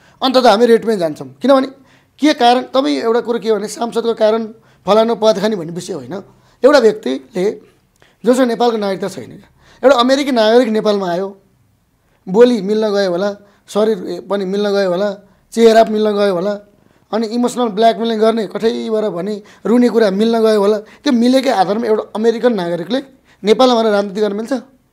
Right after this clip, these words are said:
त्यही भएर उसले पार्टी गठन गर्न गरेको निर्णय, उनले गरेका हस्ताक्षरहरू, अनि त्यही व्यक्तिले साइन गरेर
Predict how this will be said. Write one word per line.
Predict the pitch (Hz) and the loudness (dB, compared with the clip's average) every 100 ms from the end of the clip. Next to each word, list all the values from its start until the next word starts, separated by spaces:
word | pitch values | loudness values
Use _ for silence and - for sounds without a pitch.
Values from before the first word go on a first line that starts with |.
| _ - | _ -2
त्यही | 277 240 | 0 0
भएर | 202 247 - _ - | 0 -2 -6 _ -4
उसले | 285 320 196 - - _ _ _ - _ | 2 2 2 -2 -20 _ _ _ -20 _
पार्टी | 214 208 226 | -2 -2 -4
गठन | 180 196 208 | -4 -4 -4
गर्न | 214 202 | -4 -2
गरेको | 196 202 202 | -2 0 -2
निर्णय, | 190 185 190 - _ _ _ _ _ _ _ _ 233 | -2 -4 -6 -10 _ _ _ _ _ _ _ _ 0
उनले | 277 269 | 4 6
गरेका | 254 240 180 | 6 4 2
हस्ताक्षरहरू, | 160 214 214 190 180 214 - _ _ _ _ _ - | -2 -2 -2 -2 -2 -4 -8 _ _ _ _ _ -4
अनि | 254 277 | -2 -2
त्यही | - 277 339 | -2 0 2
व्यक्तिले | 262 247 277 277 | 2 0 0 -4
साइन | 240 233 247 | 0 0 0
गरेर | 214 185 240 | 0 0 -2